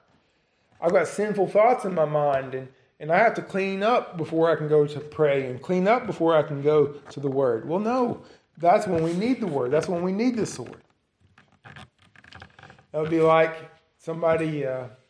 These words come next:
breaking into your house and you, you pull a gun on them and they say, "Oh, wait a second, wait a second. I don't believe in guns. I, I, I don't think, uh, people ought to have guns. I think you need to put that gun away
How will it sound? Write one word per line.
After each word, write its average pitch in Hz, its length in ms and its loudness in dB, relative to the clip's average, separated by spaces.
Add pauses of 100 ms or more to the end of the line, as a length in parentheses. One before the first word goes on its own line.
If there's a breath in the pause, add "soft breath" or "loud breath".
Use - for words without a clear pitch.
(220)
breaking 160 340 2
into 160 200 -4
your 151 140 0
house 180 400 2
and 143 140 -8
you, 127 60 -12 (760 soft breath)
you 147 100 -12
pull 180 240 2
a 156 60 0
gun 170 280 4
on 165 180 2
them 151 140 -4
and 143 80 -8
they 143 120 -4
say, 143 100 -4
"Oh, 143 100 2
wait 196 260 4
a - 40 0
second, 135 460 -4
wait 180 140 0
a - 20 -4
second. 135 220 -4
I 165 100 6
don't 214 120 4
believe 214 280 4
in 190 100 0
guns. 127 540 -2 (480)
I, 156 240 -2 (400 loud breath)
I, 139 220 -10 (260)
I 143 160 -6
don't 202 180 0
think, 160 400 -6
uh, 131 140 -10
people 156 280 -2
ought 160 100 6
to 143 60 2
have 185 300 4
guns. 131 240 -6
I 143 80 2
think 160 240 -6
you 175 60 -8
need 170 140 -4
to 151 40 -8
put - 160 -8
that 165 180 0
gun 165 200 2
away 175 520 2